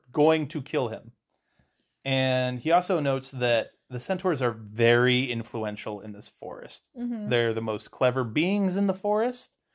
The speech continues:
Speaker 1: And if they're not liking someone or something in here, they make it known. And then other creatures take note <laughs> and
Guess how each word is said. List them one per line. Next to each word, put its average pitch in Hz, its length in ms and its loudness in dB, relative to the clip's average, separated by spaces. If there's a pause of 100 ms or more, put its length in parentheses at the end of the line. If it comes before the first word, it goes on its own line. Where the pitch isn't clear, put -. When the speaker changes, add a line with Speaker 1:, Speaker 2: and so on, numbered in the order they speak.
(460)
Speaker 1:
And 123 120 0
if 117 160 -4
they're 131 540 2
not 156 360 0
liking 151 720 -2 (300)
someone 127 580 0
or 175 140 -4
something 170 480 -4
in 214 200 -2
here, 117 400 -4 (840)
they 135 160 4
make 151 180 2
it 147 120 -6
known. 131 440 2 (720)
And 123 120 -2
then 127 240 0
other 214 220 2
creatures 117 640 -6
take - 280 -6
note 107 320 -6 (340)
<laughs> - 360 -14
and 120 580 -2